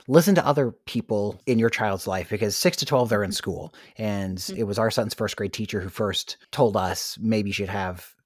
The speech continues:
Speaker 1: look into this," 'cause we, we didn't know anything, you know?
Speaker 2: Mm-hmm.
Speaker 1: So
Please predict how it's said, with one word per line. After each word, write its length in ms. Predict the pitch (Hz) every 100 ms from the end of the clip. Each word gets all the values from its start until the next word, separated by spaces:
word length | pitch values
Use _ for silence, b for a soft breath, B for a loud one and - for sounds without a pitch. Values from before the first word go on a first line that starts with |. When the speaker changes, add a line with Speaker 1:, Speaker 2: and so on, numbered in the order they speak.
| -
Speaker 1:
look 360 | 117 117 120 107
into 160 | 104
this," 180 | 87 -
'cause 160 | 123 123
we, 160 | 208
we 160 | 107 139
didn't 480 | 151 101 87 - -
know 340 | 95 90 82 92
anything, 720 | 90 87 - - 92 127 135
you 120 | 123
know? 160 | 110 117
Speaker 2:
Mm-hmm. 300 | - - 214
Speaker 1:
So 460 | - 143 123 113